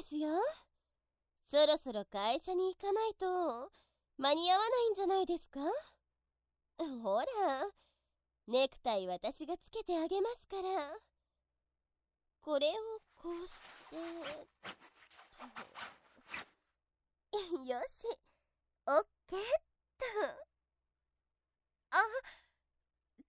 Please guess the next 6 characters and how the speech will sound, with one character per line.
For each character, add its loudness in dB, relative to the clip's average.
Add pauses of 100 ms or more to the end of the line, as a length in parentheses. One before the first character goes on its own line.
(120)
ち -6
な 4
み 2
に、 4 (1400)
今 -4
日 0